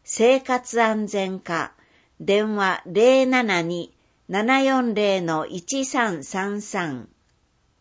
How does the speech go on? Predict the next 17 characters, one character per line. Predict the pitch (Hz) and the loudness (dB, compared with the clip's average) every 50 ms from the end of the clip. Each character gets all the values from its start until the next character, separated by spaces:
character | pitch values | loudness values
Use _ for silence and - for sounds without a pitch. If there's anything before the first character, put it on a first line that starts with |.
| _ _ _ _ _ _ _ _ _ _ _ _ _ _ _ _ _ _ _ _ _ _ _ _ _ _ _ _ _ _ _ _ _ _ _ _ _ | _ _ _ _ _ _ _ _ _ _ _ _ _ _ _ _ _ _ _ _ _ _ _ _ _ _ _ _ _ _ _ _ _ _ _ _ _
生 | - - - - 220 233 254 269 277 | -16 -10 -2 4 6 8 8 8 6
産 | 277 - 277 269 277 269 269 269 | 2 0 -2 0 0 0 0 2
緑 | 262 269 269 262 254 233 233 | 2 0 0 0 -2 -4 -4
地 | - 214 | -4 -4
の | 185 175 170 165 | -2 -2 -2 -2
新 | 170 - - - 277 277 269 262 | -2 -4 -2 -2 -2 0 0 0
規 | 247 - - 170 170 - | -2 -2 -4 -6 -6 -4
指 | 165 - - - - - | -4 -6 -6 -6 -2 2
定 | 254 254 254 254 254 247 | 4 4 4 4 2 2
申 | 226 214 214 220 220 233 | 2 2 2 4 2 2
し | 220 - - 190 | 2 -2 -6 -2
出 | 170 208 196 190 | 2 2 4 4
を | 190 185 180 151 165 | 4 4 2 2 -2
受 | 170 175 - 190 175 | -4 -4 -2 -2 -2
け | 170 - | -2 -4
付 | - - - | -8 -8 -6
け。 | 170 151 131 - - | -4 -4 -4 -6 -10